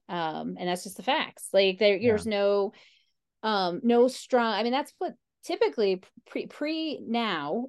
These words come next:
Speaker 1: there was
Speaker 2: <laughs>
Speaker 1: a, I read
Speaker 2: Pre
Speaker 1: The
Speaker 2: now.
Speaker 1: Price of, <laughs> I read The Price of Loyalty. It was Paul O'Neill. He was in b-, the first Bush's camp,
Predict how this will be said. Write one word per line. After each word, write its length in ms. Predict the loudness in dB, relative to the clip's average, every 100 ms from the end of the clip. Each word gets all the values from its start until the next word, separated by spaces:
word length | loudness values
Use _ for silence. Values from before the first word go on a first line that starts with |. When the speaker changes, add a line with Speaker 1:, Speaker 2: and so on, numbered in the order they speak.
| -4
Speaker 1:
there 180 | 0 2
was 200 | 2 2
Speaker 2:
<laughs> 20 |
Speaker 1:
a, 260 | 2 4 2
I 40 |
read 20 | 0
Speaker 2:
Pre 180 | 0
Speaker 1:
The 80 | 0
Speaker 2:
now. 120 | 0
Speaker 1:
Price 240 | 4 4 4
of, 140 | -2
<laughs> 460 | -4 -8 -16 -20 4
I 60 | 6
read 120 | 6
The 60 |
Price 320 | 4 6 6 4
of 60 |
Loyalty. 640 | 2 6 6 6 2 -4 -2
It 40 |
was 120 | -6
Paul 300 | -4 4 4
O'Neill. 420 | 4 2 0 0 -2
He 140 | -2
was 280 | -2 -4 -4
in 300 | -6 -6 -10
b-, 80 | -14 -6
the 160 | -6
first 280 | -4 -6 -4
Bush's 360 | -6 -4 -4 -6
camp, 300 | -8 -10 -10